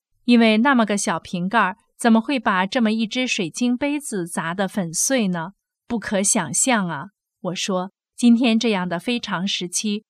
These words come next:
出现的事情都不是偶然现象。儿子说，那你说这个杯子是什么意思呢？我想了想说，这是师父暗示我们，那个黑窝被砸碎了，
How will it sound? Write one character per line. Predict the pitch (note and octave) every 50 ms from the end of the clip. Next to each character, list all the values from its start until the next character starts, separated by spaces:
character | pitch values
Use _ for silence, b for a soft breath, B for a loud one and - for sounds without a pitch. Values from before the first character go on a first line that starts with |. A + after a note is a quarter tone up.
| _ _ _
出 | - - D4 C#4+
现 | C4+ - C#4 A#3
的 | G#3 G3+
事 | G3+ - - B3+ A3
情 | G3+ - A3 F#3+ F3+
都 | F#3 - A3 A3
不 | G#3+ - F#3 G3
是 | - - B3
偶 | F#3+ E3 F3
然 | E3 D#3+ D3+ F3 G3
现 | - - A#3+ G3+ F#3
象。 | F3+ - - G3 F3+ F#3+ G3 _ _ _ _ _ _ -
儿 | - F#3 F#3
子 | F3+ - G3 E3+
说， | - - G3+ F#3 F#3 G3 _ _ _ _ -
那 | A#3+ A3+ A3
你 | G#3 F#3+
说 | F#3 - - G#3+ G#3+ G#3+
这 | G#3 B3 G#3+
个 | G3+
杯 | F#3+ - B3 A#3+ A#3+
子 | A3+ - A3 A3
是 | G#3+ - B3+
什 | A3 - - F3+
么 | F3 F#3
意 | G#3 A#3 C4+ B3+ A3
思 | - - G#3
呢？ | F#3 E3+ E3 E3 - _ _ _ _ _ _ -
我 | F#3+ G3 G3 G3+
想 | - - G#3 E3+ E3
了 | F#3 G3+
想 | - - G3+ E3 D#3+ F3+
说， | - - G3 F3+ F3+ F#3 _ _ _ _ _ -
这 | - B3
是 | G#3+ - A3
师 | G3 - - C#4 A#3 A3
父 | - - G#3+
暗 | F#3+ - - B3 G#3+ G3+
示 | - - - G#3+
我 | F#3+ F3 E3+ E3
们， | E3 D#3 D3+ D#3+ G3 - _ _ _ _ -
那 | A#3+ A3+ G#3
个 | F#3+ F#3
黑 | - - A#3+ A3+ A3
窝 | A3 A3 G#3+ G#3 G#3
被 | - B3+ G#3
砸 | A3 - G3 D3+ D#3+ F3
碎 | F3 - - C4 A#3+ G3+
了， | F3 E3 E3 G3+